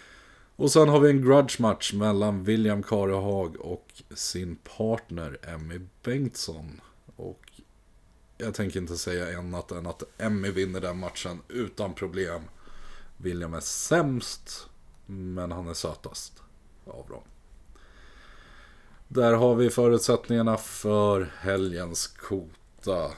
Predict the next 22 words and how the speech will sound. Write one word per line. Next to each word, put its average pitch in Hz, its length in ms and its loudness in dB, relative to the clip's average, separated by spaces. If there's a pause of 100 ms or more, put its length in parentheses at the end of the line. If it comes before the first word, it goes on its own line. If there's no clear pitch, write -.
och, - 800 -14
eh, 82 380 -10 (720)
kan - 160 -14
väl 98 100 -10
ta 95 460 -6
en 95 260 -8
snabb 92 360 -8
titt - 280 -6
på 98 140 -4
totalen 113 840 -4
som 87 240 -8
leds 90 380 -6
utav 90 320 -8
Karl 98 280 -2
Einar 107 360 -2
i 107 80 2
nuläget. 110 720 -2 (1700)
Och 82 460 -12
tvåa 95 340 2
ligger 98 240 2
Tom 107 280 -2
Batsford, 123 520 0